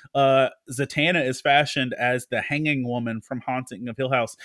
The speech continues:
with a broken neck, just hanging there screaming. Um, so there's this, like, but, uh, yeah, I mean, it's, it literally, I turned the page and I had jump scare, like, P T S D from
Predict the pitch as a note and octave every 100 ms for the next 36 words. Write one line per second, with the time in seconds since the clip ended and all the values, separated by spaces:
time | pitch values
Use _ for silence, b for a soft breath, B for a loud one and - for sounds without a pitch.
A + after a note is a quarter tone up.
0 | B - C3+ - D3 C#3+ D3+ C#3+ C#3+ B2
1 | - - C#3 C3 B2 A#2+ - D3 C#3+ A2
2 | A2 B B B C#3 C3 A#2 A#2+ _ _
3 | _ - - D#3 C#3 D3 F3 F3 E3+ -
4 | D3+ C#3 - _ C#3+ C#3+ C#3 - _ _
5 | D3 C#3 B2 G#2+ _ - D#3 A2 F#2 -
6 | E3 D#3+ D3 D#3+ D#3+ - E3+ E3 D3+ E3+
7 | E3 D3 C3+ - F3 E3 C3+ C#3+ D3+ D3
8 | C3 - B B C3+ C#3+ D#3+ D#3+ C3+ A#2
9 | G#2+ C#3 D#3+ - - C#3+ C#3 C3 A#2 _
10 | _ _ _ - C#3 A#2 - - C3+ -
11 | E3 D#3+ D#3 C#3+ A2 A2+ C3 F3+ G#3+ B
12 | B B B - D#3 C#3+ C3+ C3 B2+